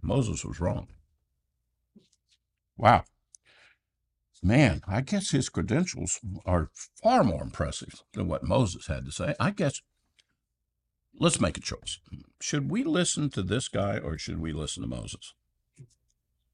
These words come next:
on this point? I've, I've,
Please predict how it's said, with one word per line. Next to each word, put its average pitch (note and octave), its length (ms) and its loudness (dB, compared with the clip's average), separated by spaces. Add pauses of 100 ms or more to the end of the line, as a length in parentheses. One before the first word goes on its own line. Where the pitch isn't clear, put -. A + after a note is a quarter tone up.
(340)
on E2 140 6
this D2 160 2
point? - 300 -4 (1400)
I've, D3 260 4
I've, C#3+ 220 2